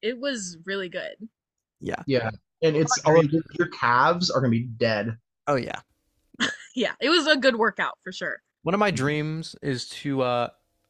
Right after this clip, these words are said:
Speaker 2: do the, do you know the movie R R R?
Speaker 1: R R R?
Speaker 2: It's one of the, it's one of the newest, uh, uh, not Bollywood, uh, but it's, uh, Tollywood.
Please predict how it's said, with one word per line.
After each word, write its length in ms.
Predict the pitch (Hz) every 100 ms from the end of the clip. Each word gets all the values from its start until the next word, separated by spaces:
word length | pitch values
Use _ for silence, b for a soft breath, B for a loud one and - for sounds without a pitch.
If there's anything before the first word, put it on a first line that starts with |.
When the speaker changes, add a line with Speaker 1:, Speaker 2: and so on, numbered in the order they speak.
| _ - 143
Speaker 2:
do 300 | 117 160 165
the, 260 | 151 151 135
do 120 | 135 151
you 40 |
know 140 | 170
the 80 | 170
movie 280 | 156 147 143
R 220 | 135 131
R 180 | 135 123
R? 280 | 123 117 131 - _ _ _ _ _ _ _ _ -
Speaker 1:
R 180 | 180 214
R 200 | 147 127
R? 340 | 170 196 127 170 226 _ _ _ _ _ _ _ -
Speaker 2:
It's 200 | 175 165
one 160 | 202
of 80 | 220
the, 280 | 202 185 175
it's 160 | - -
one 100 | 180
of 80 | 175
the 140 | 170
newest, 500 | 156 151 156 - -
uh, 320 | 139 127 123 123 _ _ _ _ _ _ - - - -
uh, 300 | 131 123 117 - _
not 260 | 143 156 143
Bollywood, 600 | 135 143 147 147 147 -
uh, 140 | 139
but 180 | 120 127
it's, 180 | 120 -
uh, 100 | 120
Tollywood. 580 | - 131 135 143 156